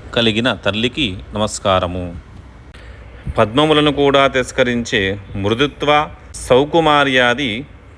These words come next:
లక్షణాలతో భాసిల్లు పాదద్వయం కలిగిన తల్లికి నమస్కారము. ఇరవయవ శ్లోకం.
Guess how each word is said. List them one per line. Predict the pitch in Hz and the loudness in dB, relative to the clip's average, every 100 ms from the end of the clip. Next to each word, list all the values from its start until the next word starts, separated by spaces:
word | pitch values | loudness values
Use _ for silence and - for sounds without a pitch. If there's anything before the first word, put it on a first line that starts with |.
| - - - - - 98 | -20 -20 -20 -20 -12 -8
లక్షణాలతో | - 151 143 135 127 131 117 | -4 0 2 2 0 -2 -2
భాసిల్లు | 117 120 - 120 120 98 85 - - - - - | 0 0 0 -4 -4 -6 -8 -18 -20 -20 -10 0
పాదద్వయం | 113 156 143 135 139 139 | 2 2 0 -2 0 0
కలిగిన | 131 123 120 | 0 0 0
తల్లికి | 104 107 120 139 101 90 - 98 | -2 -4 -6 -8 -10 -12 -14 -10
నమస్కారము. | 104 - 101 92 82 78 - - - - - - - - - - | -10 -6 -4 -4 -6 -14 -20 -20 -20 -20 -18 -18 -16 -18 -14 -4
ఇరవయవ | 117 131 143 135 | 0 2 2 2
శ్లోకం. | - 113 95 90 | 0 -2 -4 -4